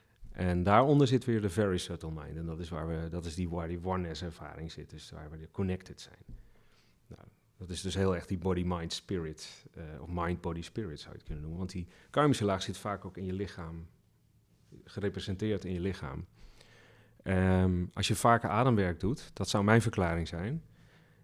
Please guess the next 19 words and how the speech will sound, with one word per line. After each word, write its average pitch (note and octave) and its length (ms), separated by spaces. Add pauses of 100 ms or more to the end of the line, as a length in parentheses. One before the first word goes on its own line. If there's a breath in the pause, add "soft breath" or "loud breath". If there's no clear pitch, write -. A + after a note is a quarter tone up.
(140 soft breath)
is G2+ 460
dat A2+ 220
je G#2 320 (340)
die, G#2 220 (140)
dat - 280
die G#2 120
verbinding A#2+ 540
tussen A2 280
jouw G2 300
ratio, G2 840 (720 soft breath)
die G2 180
laag A2 340
die G#2+ 120
dat G2 160
belemmert, G2+ 460
en G2+ 120
jouw F#2+ 180
diepere G#2+ 340
spirit, - 640